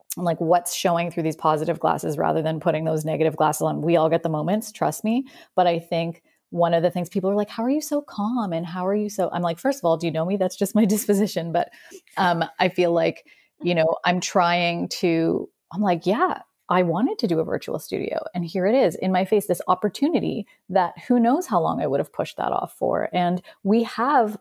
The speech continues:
a fifty percent American audience, and they were always asking me, "When are you gonna do this? When are you gonna do this?" And, like,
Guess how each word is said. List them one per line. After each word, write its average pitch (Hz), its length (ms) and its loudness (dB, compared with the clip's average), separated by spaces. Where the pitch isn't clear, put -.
a 196 40 -2
fifty 202 300 0
percent 196 320 -4
American 196 320 -2
audience, 185 500 0
and 185 320 -2
they 180 160 2
were 190 140 4
always 226 260 2
asking 226 320 0
me, 170 160 -2
"When 175 240 -2
are 185 40 0
you 185 60 -2
gonna 196 160 -2
do 214 140 2
this? 185 180 0
When 180 120 -4
are - 20 -2
you 175 60 -6
gonna 180 160 -4
do 220 140 2
this?" - 260 0
And, 180 260 0
like, 185 280 2